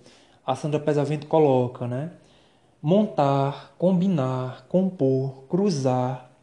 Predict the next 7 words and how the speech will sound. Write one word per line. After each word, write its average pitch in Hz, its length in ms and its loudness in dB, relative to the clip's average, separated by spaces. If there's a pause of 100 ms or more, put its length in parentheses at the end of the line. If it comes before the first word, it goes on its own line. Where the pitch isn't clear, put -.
(120)
revelar 147 440 2
o 208 100 4
detalhe, 131 680 0 (640)
dar 156 240 0
relevância 175 720 2
ao 165 40 -2
secundário, 131 720 -4